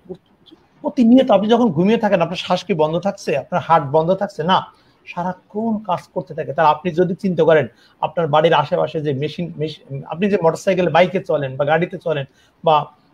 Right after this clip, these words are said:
উম, যত মেশিনারিজ আমরা দেখছি, আমরা তাদেরকে একটা রেস্টে রাখি, তাই না? আপনার কিন্তু body কিন্তু রেস্টে থাকছে না, সব, সা-, সব সময় কাজ করে যাচ্ছে। তা সব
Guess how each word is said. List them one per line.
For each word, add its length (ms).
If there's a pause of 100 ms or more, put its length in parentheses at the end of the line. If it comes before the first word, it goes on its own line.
(160)
উম, 380
যত 220
মেশিনারিজ 540
আমরা 220
দেখছি, 360 (140)
আমরা 160 (120)
তাদেরকে 320
একটা 140
রেস্টে 340
রাখি, 260
তাই 120
না? 160 (140)
আপনার 240
কিন্তু 260
body 180
কিন্তু 200
রেস্টে 260
থাকছে 280
না, 100 (500)
সব, 80 (240)
সা-, 400
সব 240 (100)
সময় 320
কাজ 260
করে 180
যাচ্ছে। 280
তা 120
সব 180